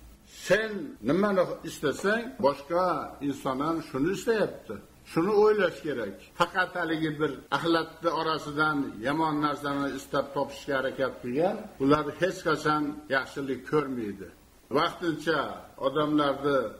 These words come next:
chalg'itib, boshlarini aylantirib, u yoqqa, bu yoqqa degani bilan ular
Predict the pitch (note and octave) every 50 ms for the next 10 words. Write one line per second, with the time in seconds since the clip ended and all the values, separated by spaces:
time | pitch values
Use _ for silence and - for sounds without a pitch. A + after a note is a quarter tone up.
0 | - - - - - F3 F3 F3 F3 E3+ E3+ F3 E3 - E3+ D#3+ C#3+ - - -
1 | - - - C3 D3+ D3 D3+ E3 E3+ D#3+ D#3 D#3 D#3 D#3 D#3 D#3 - C#3+ D#3 F3
2 | F3 E3+ E3+ D#3+ D#3+ D3+ - - D3 D#3+ D#3+ C#3+ A#2+ G#2 - - - - - C#3
3 | D#3 D#3+ D#3 D#3+ - D#3+ D3+ D3 D3 D3+ D#3 D3+ C#3 - - C#3+ C#3 C3+ C#3+ C#3
4 | C3+ C#3 C3+ B2+ C3 C3 C3 C3 C3+ D3 E3+ G3 G#3 F3+ C#3 B2+ B2+ B2+ B2+